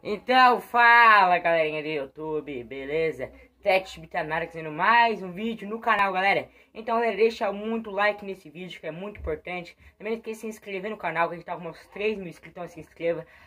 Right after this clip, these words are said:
Ativa o sininho de notificação, que é muito importante, pessoal. E, pessoal, não esqueça de compartilhar esse vídeo, que esse vídeo de hoje é muito importante, pessoal.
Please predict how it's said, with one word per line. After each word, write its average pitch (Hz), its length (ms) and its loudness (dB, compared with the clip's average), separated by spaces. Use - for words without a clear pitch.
Ativa 208 560 2
o 247 260 8
sininho 233 340 -6
de - 100 -12
notificação, 190 640 -6
que 185 120 -8
é 170 40 -2
muito 160 260 -10
importante, 180 460 -8
pessoal. 151 480 -6
E, - 60 -16
pessoal, 262 320 0
não 226 60 -2
esqueça 226 180 -8
de 226 80 -14
compartilhar 208 460 -4
esse 202 180 -10
vídeo, 175 220 -20
que 175 60 -20
esse - 140 -20
vídeo 156 280 -16
de 151 80 -12
hoje 160 200 -10
é 165 60 -8
muito 160 380 -12
importante, 170 800 -10
pessoal. 139 540 -8